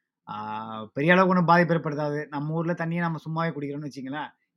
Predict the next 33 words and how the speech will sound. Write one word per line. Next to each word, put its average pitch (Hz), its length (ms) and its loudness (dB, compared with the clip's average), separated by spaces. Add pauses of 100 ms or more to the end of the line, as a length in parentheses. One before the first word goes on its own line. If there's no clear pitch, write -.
இங்க 160 140 -2
தண்ணிலாம் 180 280 0
அந்த 170 120 0
அளவுக்கு 175 220 -2
பெருசா, 160 220 -4
ஆனா 147 220 0
இங்க 165 160 -2
இருக்கிறவங்க 170 180 -2
நிறைய 156 220 -4
பேர் 156 140 -8
வந்து 147 220 -6
பெரிய, 151 300 -6
என்ன 147 140 -6
சொல்றது, 127 360 -12 (380)
அவங்க 127 160 -8
born 180 260 6
with 170 140 -4
silver 180 320 0
spoon. 131 260 -10 (460)
ஆ, 120 80 -6 (400)
வாட்டர் 135 500 -2
பாட்டில் 139 360 -4
தான் 180 140 2
எடுத்து 180 180 0
குடிப்பாங்க. 147 420 -4
வாட்டர் 165 240 0
பாட்டில் 160 180 0
வாங்கி 165 200 2
வச்சிருப்பாங்க. 143 480 -8
அதாவது 143 300 -6
இப்ப 135 120 -10
இந்த 127 180 -8
Costco, 151 440 -2